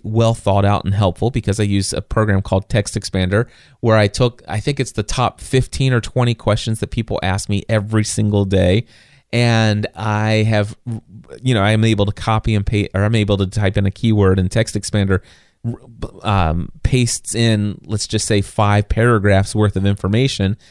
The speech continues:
And that's exactly what they were looking for. And, and that's always feels good. And I'm, I still have time to do that for all those people who email me. But there are some people that just,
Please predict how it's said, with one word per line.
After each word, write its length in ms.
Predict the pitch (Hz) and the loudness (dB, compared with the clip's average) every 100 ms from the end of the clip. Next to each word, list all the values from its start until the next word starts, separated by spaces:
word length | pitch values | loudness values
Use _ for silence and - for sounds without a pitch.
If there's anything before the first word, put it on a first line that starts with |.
| _ _ - | _ _ -2
And 320 | 117 110 107 - | 0 0 -2 0
that's 200 | 117 113 | 0 0
exactly 500 | 101 104 101 - 110 | -2 0 0 0 0
what 160 | 101 | 0
they 120 | - 101 | 2 0
were 120 | 98 | 2
looking 300 | 107 - 98 | 0 -2 -6
for. 240 | - 95 | -2 0
And, 160 | 95 - | 0 0
and 180 | 107 101 | -2 0
that's 280 | 123 156 - | 0 0 0
always 460 | 117 110 104 - | 2 4 4 0
feels 260 | - 98 - | -2 -2 0
good. 160 | 90 | 0
And 120 | 92 120 | 2 2
I'm, 200 | 139 143 135 - | 2 2 0 0
I 80 | 123 | -2
still 240 | - 202 | 0 2
have 180 | 151 113 | 2 2
time 280 | - 107 110 | 0 -2 -2
to 80 | 101 | 0
do 180 | 101 | 2
that 280 | 95 92 - - _ _ | 2 2 -2 -10 _ _
for 240 | - 117 | 0 4
all 160 | 104 101 | 4 4
those 180 | 101 101 | 2 0
people 280 | 98 95 98 | -2 0 2
who 180 | 104 - | 0 0
email 320 | 92 92 90 | 2 2 2
me. 200 | 90 95 _ - _ _ _ | 0 -2 _ -20 _ _ _
But 200 | 151 147 | 0 2
there 180 | 185 196 | 4 4
are 60 | 180 | 2
some 200 | 170 156 | 0 2
people 260 | 151 143 | 2 2
that 180 | 135 127 | 2 0
just, 220 | 131 117 | -2 -4